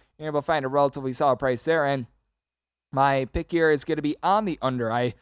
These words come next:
love what I've seen out of Zach Gallen this year. In all but one of his starts, has allowed two runs or fewer. And Spencer Strider is gonna be making his first career start, but someone that was a starter at the minor league level last season, and he's been in long, long relief i-, for the Atlanta Braves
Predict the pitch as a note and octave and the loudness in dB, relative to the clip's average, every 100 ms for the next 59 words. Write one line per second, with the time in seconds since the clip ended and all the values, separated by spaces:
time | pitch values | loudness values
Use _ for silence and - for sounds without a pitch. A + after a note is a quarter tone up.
0 | _ _ - C#3+ F3 F3 F3 E3 - F3 | _ _ -4 2 2 4 0 -2 -4 -6
1 | E3 D#3+ D3 D#3+ D3 E3 D#3 D3+ C#3 D#3 | -4 -2 -2 -4 -4 -4 -4 -4 -4 -4
2 | C#3 _ _ C3+ C3 D3 E3+ D3 C#3+ E3+ | -4 _ _ -8 0 2 2 2 -2 -2
3 | E3 D#3 - D#3+ D#3 _ _ D3 B2+ C3+ | -2 -6 0 0 0 _ _ -8 -2 2
4 | C3+ A#2 F3+ F#3 F3+ D#3+ C3 F3 E3+ C#3 | 2 2 -6 -4 -4 -4 -6 -2 -2 -2
5 | - G#3 A#3+ B3+ - D#3 C3 G2 - _ | -4 -6 -6 -8 0 2 2 -2 -12 _
6 | _ G#3+ A#3 A#3 G#3+ G#3 G3 F3+ - F#3 | _ -8 -6 -8 -10 -8 -6 -6 -6 -8
7 | F3 - E3 D#3+ - D#3+ D3 C3 - _ | -8 -6 -4 -4 0 2 2 0 -2 _
8 | _ E3+ F3 F3 E3 C#3 D#3 C#3+ C3+ B2 | _ -2 0 0 2 2 0 -2 -4 -4
9 | D3+ D#3+ F#3 - C#3 B2+ C3 C#3 C3 A#2+ | -2 -2 -2 -4 -4 -4 -2 -2 -2 -4
10 | A#2+ B2 B2 A#2 A2+ D#3 F#3+ F3+ F3+ F3+ | -4 0 0 -2 0 0 0 -4 -8 -6
11 | F3 E3 D3 - _ F3 G3 C#4 C#4 A#3 | -2 0 0 -4 _ -10 -6 -4 -2 0
12 | G3 F#3 F#3+ - F3+ G3 F3 D#3+ D#3+ D3 | 2 4 2 0 2 2 0 -2 -2 -4
13 | _ _ - D#3 - _ F#3+ F3+ E3+ D#3+ | _ _ -12 -10 -10 _ 2 4 4 0
14 | D#3 D3+ C#3+ C#3+ C3+ | -2 -2 0 0 -2